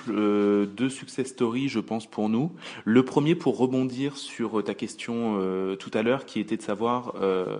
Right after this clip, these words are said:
de quoi avons-nous besoin, de quoi les clients ont besoin en interne pour, euh, pour, euh, pour garantir la garantie du, la,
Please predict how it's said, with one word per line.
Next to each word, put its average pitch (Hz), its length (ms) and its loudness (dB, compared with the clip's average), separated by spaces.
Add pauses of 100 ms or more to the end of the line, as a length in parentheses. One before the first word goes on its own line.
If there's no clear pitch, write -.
de 107 140 -2
quoi 135 140 6
avons-nous 120 280 4
besoin, 120 340 0
de 123 60 -2
quoi 156 320 0 (280)
les 117 180 2
clients 156 260 2
ont 139 80 2
besoin 120 320 0
en 120 100 0
interne 123 440 -2 (520)
pour, 110 380 -2
euh, 92 640 2
pour, 95 380 -6
euh, 98 40 -8
pour 101 160 -6
garantir 104 360 -6
la 104 80 -4
garantie 98 340 -8
du, 98 220 -10 (100)
la, 92 300 -6